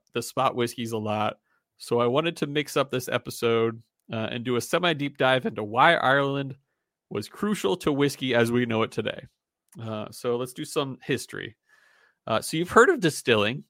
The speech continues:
listeners, and distilling actually goes way back. In fact, some historians see, uh, history of distilling going back around to about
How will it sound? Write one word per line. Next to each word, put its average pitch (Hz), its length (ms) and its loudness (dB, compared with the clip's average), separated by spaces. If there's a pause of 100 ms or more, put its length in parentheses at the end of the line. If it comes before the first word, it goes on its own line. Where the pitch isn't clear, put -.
(240)
listeners, 110 680 -2 (480)
and 135 240 0
distilling 214 460 0
actually 175 360 0
goes 143 240 2
way 123 280 2
back. 90 360 0
In 120 140 -8
fact, 139 320 0
some 160 220 0
historians 139 600 -2
see, 131 520 -4
uh, 107 220 0
history 131 420 -2
of 107 120 -4
distilling 123 480 -2
going 113 280 -2
back 113 260 -2
around 113 760 -4
to 127 280 -4
about 110 280 0